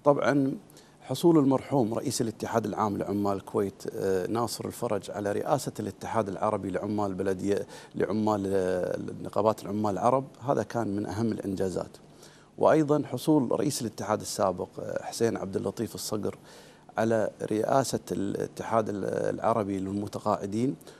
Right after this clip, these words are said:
والأمين العام المساعد في منظمة العمل، آه، العربية كان من أهم الإنجازات. أيضًا حصل زميلي رئيس الاتحاد السابق فايز مطيري الآن على مدير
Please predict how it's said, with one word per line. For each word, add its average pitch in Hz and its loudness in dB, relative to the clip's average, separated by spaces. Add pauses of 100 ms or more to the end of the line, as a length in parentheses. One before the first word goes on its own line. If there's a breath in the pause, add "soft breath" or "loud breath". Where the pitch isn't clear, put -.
(140)
والأمين 113 2
العام 117 6
المساعد 104 2 (440 loud breath)
في 98 0
منظمة 107 2
العمل، 98 0
آه، 95 4
العربية 110 2
كان 104 -2
من 95 -4
أهم 101 0
الإنجازات. 98 0 (640 loud breath)
أيضًا 135 6
حصل 135 0
زميلي 110 2
رئيس - -2
الاتحاد 101 -4
السابق 98 -2
فايز 104 0
مطيري 104 -2 (420 loud breath)
الآن 104 0 (120)
على 98 -2
مدير 117 0